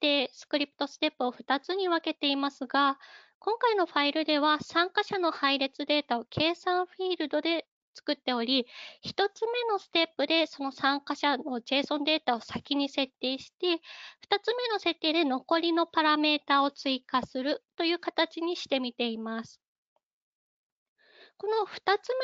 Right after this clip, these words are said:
目の、えー、変数を設定の計算式を見てみると、このように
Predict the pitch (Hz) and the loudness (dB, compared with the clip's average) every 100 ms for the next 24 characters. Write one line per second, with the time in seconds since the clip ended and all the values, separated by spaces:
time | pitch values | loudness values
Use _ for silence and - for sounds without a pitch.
0 | 494 330 349 330 _ - 254 294 294 - | 0 4 4 2 _ -4 0 0 0 0
1 | 339 277 - 247 - _ 277 262 - - | 0 0 0 -4 -6 _ 0 2 0 -4
2 | _ - 339 339 320 - _ - - 294 | _ -6 0 0 0 -6 _ -6 0 0
3 | - 320 311 - 269 247 240 233 233 226 | 2 0 0 -6 -6 -4 -6 -6 -8 -6
4 | 233 - 320 - 381 427 453 302 | -8 -4 -4 -2 -4 -2 -2 -2